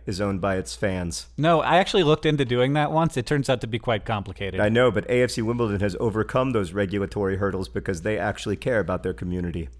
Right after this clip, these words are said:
Speaker 1: unlike some people. What's new in Mars?
Speaker 2: <laughs> All right, uh, this week, uh, on Mars, uh, well, really on Earth, a, uh, a slab of ice, a hundred and thirty feet thick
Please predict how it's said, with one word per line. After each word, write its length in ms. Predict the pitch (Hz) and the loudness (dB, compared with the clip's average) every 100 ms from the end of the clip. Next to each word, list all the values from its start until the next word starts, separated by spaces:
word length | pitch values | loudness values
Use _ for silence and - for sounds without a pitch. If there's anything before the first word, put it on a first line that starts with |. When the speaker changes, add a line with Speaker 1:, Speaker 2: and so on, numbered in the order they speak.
| - | -8
Speaker 1:
unlike 320 | 92 92 90 | -6 -6 -8
some 240 | - 117 110 | -6 -6 -4
people. 360 | 87 - 85 - - | -6 -6 -10 -10 -2
What's 220 | - 135 - | 2 2 4
new 160 | 170 | 4
in 100 | 165 | 4
Mars? 560 | 151 160 147 104 92 - - - - - - - - | 6 6 6 4 0 -4 -8 -14 -14 -16 -18 -18 -18
Speaker 2:
<laughs> 720 | - - - 147 156 131 - | -18 -20 -16 -14 -14 -8 0
All 140 | 160 | 4
right, 320 | 175 170 160 | 6 6 2
uh, 300 | - 151 151 147 | 0 2 2 0
this 360 | 131 196 185 | 0 0 0
week, 420 | 180 180 - - - - - | 0 0 -2 -14 -20 -20 -2
uh, 320 | 131 135 131 127 - - - - - - - | 2 4 4 2 -6 -20 -20 -20 -20 -10 0
on 480 | 135 131 127 127 131 | 4 4 4 2 0
Mars, 1000 | 127 123 123 127 139 165 165 - - - - - - | 0 2 2 0 0 -2 -4 -8 -10 -14 -20 -20 -14
uh, 300 | - 135 127 - | -4 0 0 0
well, 240 | 135 123 | 2 2
really 260 | 127 123 123 | 0 0 0
on 200 | 113 110 | 0 0
Earth, 280 | 110 104 - | 0 -2 -2
a, 400 | 135 127 127 123 - | 0 2 2 0 -2
uh, 380 | 120 113 110 - - - | 2 2 2 -2 -12 -8
a 80 | - | -6
slab 360 | - 151 175 185 | -2 2 4 4
of 100 | 131 | 2
ice, 480 | 95 120 - - - - - - 131 | 0 -2 -8 -14 -16 -20 -20 -14 -8
a 80 | |
hundred 300 | 127 175 180 | -4 -2 -2
and 120 | 147 139 | -2 0
thirty 300 | 156 151 147 | 0 0 -2
feet 240 | - 131 | -4 -8
thick 380 | - 98 - | -6 -8 -8